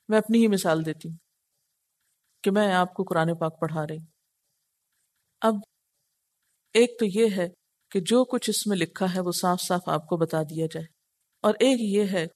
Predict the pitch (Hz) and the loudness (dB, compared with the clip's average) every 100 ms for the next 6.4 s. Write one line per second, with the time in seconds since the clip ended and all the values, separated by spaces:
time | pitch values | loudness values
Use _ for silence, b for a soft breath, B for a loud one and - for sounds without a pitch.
0 | _ _ _ - - 196 - 185 156 214 | _ _ _ -10 -4 -2 0 0 -2 -8
1 | _ _ _ _ - 240 240 240 _ _ | _ _ _ _ -2 0 0 -4 _ _
2 | _ 208 208 214 240 254 _ _ _ 196 | _ -4 -2 0 0 -2 _ _ _ 0
3 | 202 180 277 214 202 180 180 202 190 185 | 2 4 4 4 2 2 2 2 0 0
4 | 180 180 - 175 165 170 165 165 156 - | 0 0 -4 -4 -4 -4 -2 -2 -4 -8
5 | _ _ - 196 202 202 202 196 190 208 | _ _ -6 0 4 2 2 -2 -2 0
6 | 214 202 175 180 | 0 2 2 0